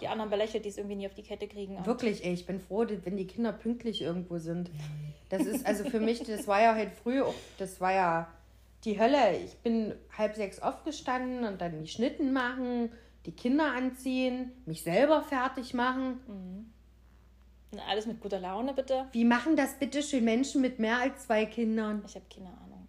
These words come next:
Speaker 2: Ich versteh's nicht.
Speaker 1: Ich auch nicht. Stresst
Speaker 2: Also
Speaker 1: mich zu sehr.
Speaker 2: Respekt an alle Mütter.
Speaker 1: Ja. Sowieso. Das Gruß geht raus an
Speaker 2: Ja.
Speaker 1: alle Mamas, die den Alltag wuppen, auch an die Papas. Na?
Speaker 2: Ja, auch an die Nicht-Mamas, die den Alltag gut wuppen. Wir wollen hier
Speaker 1: Ja.
Speaker 2: niemanden ausschließen.
Speaker 1: Genau.
Speaker 2: Katzenmamas, Hundemamas.
Speaker 1: Ja,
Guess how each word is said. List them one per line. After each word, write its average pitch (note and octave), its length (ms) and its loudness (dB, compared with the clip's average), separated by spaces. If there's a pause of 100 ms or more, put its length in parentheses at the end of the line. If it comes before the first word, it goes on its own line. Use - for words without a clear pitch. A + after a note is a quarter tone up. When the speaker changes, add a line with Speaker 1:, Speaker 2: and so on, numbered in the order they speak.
Speaker 2:
Ich - 60 -20
versteh's D#3+ 400 -6
nicht. D#3+ 220 -8
Speaker 1:
Ich G3 140 -12
auch - 40 -14
nicht. F#3 140 -14 (640)
Stresst - 300 -4
Speaker 2:
Also G3 140 2
Speaker 1:
mich G3+ 100 0
zu G3+ 60 4
sehr. G3+ 120 2
Speaker 2:
Respekt A#3 180 4
an A#3 120 2
alle G3+ 160 2
Mütter. A3+ 520 2 (380)
Speaker 1:
Ja. - 60 -14
Sowieso. G3+ 440 -2 (460)
Das D4 140 2 (360)
Gruß F4+ 300 -2
geht E4 160 -4
raus C4 220 2
an G#3 60 2
Speaker 2:
Ja. E3 60 0
Speaker 1:
alle C4+ 140 2
Mamas, C4+ 400 2
die B3 160 -6
den A#3 220 2
Alltag B3 340 0
wuppen, B3+ 220 0
auch G#3+ 160 0
an G3+ 80 -4
die F#3 80 -6
Papas. G#3+ 420 -6 (400)
Na? G3+ 180 -10 (100)
Speaker 2:
Ja, F#3 360 4
auch G3+ 60 -2
an G3+ 120 -2
die F#3+ 80 -2
Nicht-Mamas, E3+ 540 -4
die E3 120 -6
den D#3+ 120 -6
Alltag D#3+ 380 -6
gut E3+ 180 -8
wuppen. E3 240 -8
Wir D#3+ 140 -4
wollen D#3+ 140 -2
hier D#3+ 160 -2
Speaker 1:
Ja. - 40 -2
Speaker 2:
niemanden D#3+ 260 -4
ausschließen. E3 320 -10
Speaker 1:
Genau. A3+ 240 -2 (220)
Speaker 2:
Katzenmamas, F3+ 800 -2
Hundemamas. E3+ 720 -4
Speaker 1:
Ja, F#3 180 -10